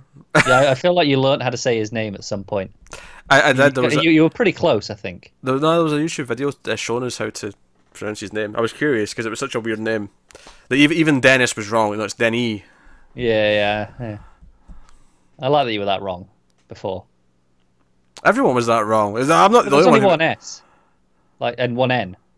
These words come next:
Speaker 2: One N and one S, right?
Speaker 1: Sure.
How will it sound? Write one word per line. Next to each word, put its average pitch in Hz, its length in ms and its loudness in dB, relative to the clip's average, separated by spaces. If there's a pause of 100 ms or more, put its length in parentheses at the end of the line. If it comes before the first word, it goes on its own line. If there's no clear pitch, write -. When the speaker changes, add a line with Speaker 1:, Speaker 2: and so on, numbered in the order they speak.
(300)
Speaker 2:
One 151 160 -2
N 147 140 0
and 123 80 -4
one 123 120 -2
S, 117 240 -4
right? 147 200 0 (720)
Speaker 1:
Sure. 135 440 -2